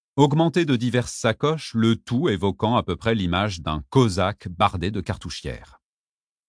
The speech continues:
Content de vous revoir, docteur. <laughs> J'en suis encore à visiter. J'espère que vous avez reçu mon dossier médical de Houston. » «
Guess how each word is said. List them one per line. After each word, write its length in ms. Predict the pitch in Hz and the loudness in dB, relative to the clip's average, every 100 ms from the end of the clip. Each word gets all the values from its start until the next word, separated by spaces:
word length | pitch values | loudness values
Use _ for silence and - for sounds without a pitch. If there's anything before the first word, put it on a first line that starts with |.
| _ _ _ _ _ - | _ _ _ _ _ -2
Content 360 | 120 117 123 | 0 2 2
de 80 | 107 | 2
vous 140 | 98 95 | 2 0
revoir, 380 | 90 78 71 | -2 -4 -8
docteur. 540 | - - - - 69 - _ _ _ _ - | -10 -14 -12 -14 -14 -20 _ _ _ _ -10
<laughs> 140 | - | -2
J'en 160 | 131 117 | 0 0
suis 180 | - | 2
encore 300 | 127 117 135 | 2 4 2
à 60 | 117 | 2
visiter. 520 | 101 85 82 76 69 _ _ _ _ _ _ _ _ _ _ _ _ | 0 -4 -6 -8 -12 _ _ _ _ _ _ _ _ _ _ _ _
J'espère 460 | 139 147 - 175 - | 0 2 4 0 2
que 80 | 117 | 0
vous 200 | 92 90 | 0 -2
avez 140 | 82 | -2
reçu 360 | 80 82 - 123 | -2 -4 0 2
mon 160 | 98 | 2
dossier 300 | 87 90 - | 2 0 0
médical 400 | 104 78 82 120 | 0 0 0 0
de 80 | 113 | 2
Houston. » « 600 | 101 98 - 98 76 65 | 0 0 -2 -4 -4 -8